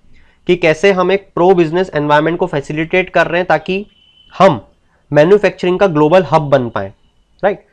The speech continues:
सबसे इंपॉर्टेंट चीज़ जो आपको ध्यान रखनी है, वो ये है ease of doing business की इंडेक्स,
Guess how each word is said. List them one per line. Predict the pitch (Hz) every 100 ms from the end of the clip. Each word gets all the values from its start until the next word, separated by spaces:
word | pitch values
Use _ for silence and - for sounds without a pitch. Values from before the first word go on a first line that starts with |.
| _ _ _
सबसे | - 185 -
इंपॉर्टेंट | 233 208 196 202 196
चीज़ | 185 190
जो |
आपको | 175 190
ध्यान | 160 143 175
रखनी | 170 175 160
है, | 170 - _ _ _ _ _ _ _ 151
वो | 175 196
ये | 190
है | 185 190 190 _ _ -
ease | 190 226 - 185
of | 190 151
doing | 160 185
business | 147 139 165 -
की | 190 196 _ 160
इंडेक्स, | 151 135 - _